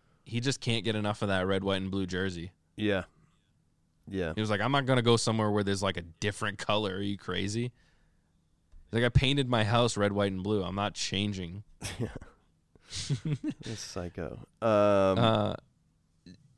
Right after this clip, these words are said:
Speaker 1: I mean, this, that's a, that's a big shakeup so, like,
Speaker 2: It
Speaker 1: so
Speaker 2: is.
Speaker 1: far.
Speaker 2: And I, I just found a list of who's still available.
Speaker 1: Okay.
Speaker 2: Uh, pro-
Speaker 1: Anybody on there that you are, like,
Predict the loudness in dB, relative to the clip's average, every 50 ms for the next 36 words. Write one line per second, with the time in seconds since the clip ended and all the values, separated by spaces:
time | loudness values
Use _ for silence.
0 | _ _ _ _ _ _ _ _ _ -6 -2 -2 0 0 0 0 -2 -4 -4 -4
1 | -4 -2 -2 -4 -6 -4 -4 -4 -4 -4 -4 -4 -4 -4 -4 -4 -4 -4 -2 0
2 | 0 0 0 0 -2 -2 -2 -4 -2 0 0 0 0 0 -2 -2 -2 -4 -4 -4
3 | -2 2 4 4 4 4 2 0 2 2 2 2 0 -2 -8 -8 -4 0 0 2
4 | 2 2 0 0 0 0 -2 -4 0 2 4 4 4 4 2 2 0 0 -4 -6
5 | -4 -2 -2 -4 -2 0 0 2 2 2 2 2 2 2 2 0 -2 -6 -10 -14
6 | -18 _ _ _ _ _ _ -20 -20 _ _ _ -20 _ _ -6 -2 2 2 2
7 | 2 0 -4 _ _ _ _ _ -10 -6 -2 -2 -2 -2 -2 2 4 4 6 6
8 | 4 4 4 4 4 2 2 2 2 2 2 2 2 2 2 2 4 4 2 0
9 | 0 0 2 4 6 6 6 6 4 4 2 0 -2 -6 _ _ _ _ _ _
10 | _ _ _ _ _ _ _ _ _ _ _ _ _ -2 -2 0 0 -2 -6